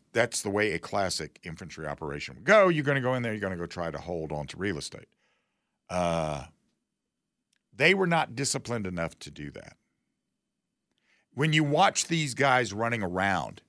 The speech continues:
in their various little, uh, videos that we get to see off of the, off of the, uh, off of their GoPros and everything, uh, you come to the re-, I, I know that everybody's like, "Oh, look at them. They have on vests and they have guns." And you see 'em running around, and all I see is just,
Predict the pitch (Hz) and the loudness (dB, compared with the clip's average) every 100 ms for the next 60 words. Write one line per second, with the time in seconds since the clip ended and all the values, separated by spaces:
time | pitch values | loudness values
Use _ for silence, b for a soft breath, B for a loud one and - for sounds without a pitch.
0 | _ 90 90 85 90 92 90 82 110 90 | _ -6 -2 0 2 2 2 0 -4 -4
1 | 82 - 85 78 95 101 98 98 95 98 | -4 -6 -8 -4 -2 0 0 0 -4 -8
2 | 92 98 - - 95 85 - 78 71 - | -8 -8 -8 -6 -4 -4 -6 -12 -14 -12
3 | 82 76 71 78 73 71 78 _ _ _ | -12 -12 -14 -10 -8 -8 -10 _ _ _
4 | _ _ _ _ _ _ _ _ _ _ | _ _ _ _ _ _ _ _ _ _
5 | _ _ - 85 90 87 85 101 95 98 | _ _ -8 -4 -2 -2 2 0 0 -2
6 | 98 92 92 90 90 90 _ _ _ _ | -2 -4 -6 -6 -6 -6 _ _ _ _
7 | - 104 98 - 120 117 170 185 156 135 | -2 0 0 -4 -12 -4 0 0 0 -2
8 | 120 - 139 143 156 156 143 127 123 113 | -2 2 2 4 4 4 2 2 2 0
9 | 101 - 170 151 185 180 170 147 151 151 | -2 -2 -2 0 0 0 -2 2 2 2
10 | 160 160 127 185 156 - - - - b | 2 0 4 4 4 -2 -8 -10 -12 b
11 | b b 170 175 175 120 185 214 185 151 | b b 4 6 6 6 8 10 8 4
12 | 131 - _ b b b 101 120 165 165 | 0 -4 _ b b b -4 0 2 4
13 | 156 156 139 135 147 135 101 107 131 143 | 4 4 4 4 4 2 2 2 2 0
14 | - 151 127 107 95 | 0 2 2 0 -4